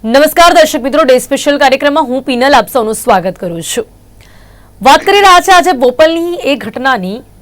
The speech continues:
કે જે ઘટના પરથી આપણે ચોક્કસપણે કહી શકીએ કે હવે ગુજરાતમાં ગુંડા રાજ આવી ગયો છે. હવે આ ગુનેગારો અને, અ, જે પણ ગુનાહિત પ્રવૃત્તિઓ કરનાર લોકો છે એમને કોઈનો ભય નથી.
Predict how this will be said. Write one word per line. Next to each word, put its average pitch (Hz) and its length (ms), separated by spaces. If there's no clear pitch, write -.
કે 262 60
જે 269 120
ઘટના 220 320
પરથી 269 380
આપણે 240 240
ચોક્કસપણે 330 640
કહી 294 160
શકીએ 285 300
કે 320 80
હવે 285 140
ગુજરાતમાં 240 680
ગુંડા 277 360
રાજ 220 280
આવી 175 180
ગયો 269 160
છે. - 260
હવે 233 280
આ 214 100
ગુનેગારો 202 560
અને, 247 500
અ, 214 60
જે 220 240
પણ 269 220
ગુનાહિત 226 500
પ્રવૃત્તિઓ 262 380
કરનાર 240 400
લોકો 214 340
છે - 200
એમને 269 380
કોઈનો 311 320
ભય 190 240
નથી. 170 300